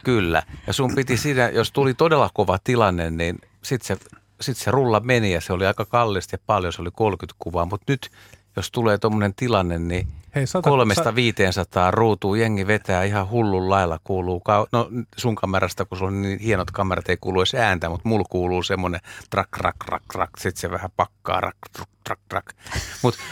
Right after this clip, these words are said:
Speaker 1: mut se ei oo musta, mä, mä en ite tykkää sellaisesta kuvaamisesta. Musta se, musta se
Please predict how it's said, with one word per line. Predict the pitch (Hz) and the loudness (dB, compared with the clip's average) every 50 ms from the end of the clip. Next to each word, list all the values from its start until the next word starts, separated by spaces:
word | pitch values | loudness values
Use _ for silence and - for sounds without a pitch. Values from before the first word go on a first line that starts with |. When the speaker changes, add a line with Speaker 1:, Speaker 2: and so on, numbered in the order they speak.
| - - - | -10 -2 -2
Speaker 1:
mut | 127 - | -2 0
se | - 214 | 2 2
ei | 202 185 170 | 2 4 4
oo | 156 | 2
musta, | 160 175 170 - - 160 135 - - - - - _ _ _ _ 151 | 2 0 -2 0 -2 -4 -4 -4 -12 -20 -20 -20 _ _ _ _ 2
mä, | 175 180 - - - | 2 2 2 0 0
mä | 156 165 151 | 2 4 4
en | 165 | 4
ite | 208 - 180 135 - _ | 4 4 2 0 0 _
tykkää | - 160 147 - _ - 98 90 | -2 -2 -2 -2 _ 0 0 0
sellaisesta | - - 104 92 87 85 80 - - _ | 0 -2 0 0 0 -2 -4 -8 -12 _
kuvaamisesta. | - 90 82 82 78 73 80 82 92 87 82 - - - | -8 -4 0 0 0 0 -2 -6 -10 -10 -12 -6 -4 -2
Musta | 160 202 180 - - | -2 -2 -2 -2 -4
se, | 156 143 - | -6 -6 -6
musta | 175 190 202 - - | -4 -6 -4 -4 -6
se | 160 | -10